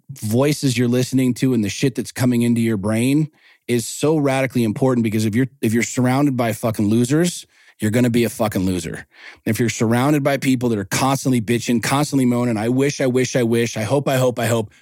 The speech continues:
fuck hope and fuck wishing. Like, this is the reason I surround myself with killers. This is the reason I surround myself with people that are doing big shit in business. So I've, one of the reasons I follow you and was watching your shit,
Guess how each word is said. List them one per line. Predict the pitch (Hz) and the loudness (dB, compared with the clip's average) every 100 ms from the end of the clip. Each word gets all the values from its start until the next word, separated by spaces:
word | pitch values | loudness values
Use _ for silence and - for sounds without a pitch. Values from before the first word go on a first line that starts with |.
| - | -20
fuck | - 156 170 - | -6 -2 0 0
hope | 147 131 | 0 0
and | 113 | -2
fuck | 147 131 | -4 -2
wishing. | 151 170 - 92 - - - _ - | -2 -2 -6 -10 -18 -20 -20 _ -4
Like, | 117 | -2
this | 151 - | -2 -2
is | 147 | 0
the | 139 | 2
reason | 135 170 139 | 4 4 2
I | 117 | 0
surround | - 113 113 147 131 | -2 -2 0 2 0
myself | 107 - 104 117 | -2 -4 -4 -4
with | - | -4
killers. | 156 208 - - - - _ | 0 0 -2 -8 -12 -18 _
This | 120 | -4
is | 139 | 0
the | 135 | 0
reason | 143 143 139 127 110 - | 2 2 2 0 -2 -6
I | |
surround | 127 - 131 165 147 | -6 -2 0 2 0
myself | 110 - 117 110 | -2 -2 -2 0
with | 107 90 92 | -4 -8 -10
people | - 160 160 | -2 0 0
that | 139 | 0
are | 113 | 0
doing | 107 139 110 80 | 0 0 0 -2
big | 123 127 | -2 -2
shit | 110 - 123 | -2 -4 -2
in | 123 | 0
business. | 208 175 - - _ _ | 0 -2 -10 -14 _ _
So | - 131 | -4 -2
I've, | 127 - - | -2 -6 -8
one | 117 139 | -2 0
of | |
the | 139 | 2
reasons | 151 147 139 | 2 2 0
I | 135 | -2
follow | - 147 151 | 0 0 2
you | 185 160 | 2 2
and | 104 | 0
was | 117 123 107 | 0 -2 -2
watching | 139 175 - 131 113 - - | -2 -2 0 -2 -2 -8 -2
your | 147 170 | 0 2
shit, | - - 165 | 0 -2 -2